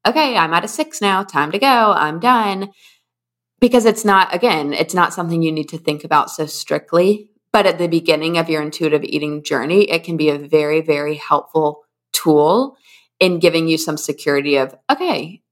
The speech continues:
I think this is what a six or a seven on the hunger scale feels like. Or, okay, I think I'm at, like, a three or four, and I think it's probably time for me to eat.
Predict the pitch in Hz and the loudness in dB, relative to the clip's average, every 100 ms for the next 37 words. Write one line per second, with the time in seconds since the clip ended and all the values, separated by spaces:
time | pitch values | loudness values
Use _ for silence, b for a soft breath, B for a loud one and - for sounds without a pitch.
0 | 180 - 220 190 185 180 185 170 165 151 | -2 0 -4 0 0 2 -2 0 0 0
1 | - 156 147 - - 151 151 147 135 120 | -2 -8 -8 -10 -4 -4 -2 -2 -2 -6
2 | 143 156 117 - - - - - - - | -6 -10 -10 -10 -6 -2 -2 -4 -12 -8
3 | - 55 - _ _ - 180 180 180 151 | -6 -6 -10 _ _ 0 0 2 0 0
4 | 156 - 160 185 190 - 147 151 156 156 | -4 -2 0 0 -2 0 0 0 -4 -6
5 | 151 - 143 139 143 - 139 147 196 165 | -6 0 2 2 0 -2 0 2 0 -4
6 | 151 - 156 151 - - 151 151 139 - | -6 -4 -6 -6 -6 -2 -2 -2 -4 -8
7 | - 85 82 82 - - 67 _ | -8 -8 -8 -10 -14 -16 -16 _